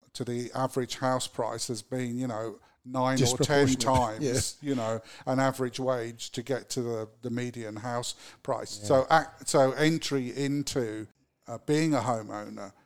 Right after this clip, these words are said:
Speaker 1: has been a huge challenge for, um, people living on the Sunshine Coast. But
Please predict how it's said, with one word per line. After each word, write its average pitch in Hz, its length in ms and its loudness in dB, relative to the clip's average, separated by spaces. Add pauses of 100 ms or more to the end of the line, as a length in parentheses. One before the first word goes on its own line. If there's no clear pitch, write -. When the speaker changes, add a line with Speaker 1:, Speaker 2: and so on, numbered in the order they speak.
(140)
Speaker 1:
has 123 120 -2
been 123 280 -2
a 113 40 -6
huge 120 680 -4
challenge 120 640 -4
for, 107 720 -8 (100)
um, 110 280 -8
people 123 280 -6
living 117 260 -6
on 107 140 -10
the 110 80 -10
Sunshine 110 540 -6
Coast. - 260 -6 (240)
But 156 240 4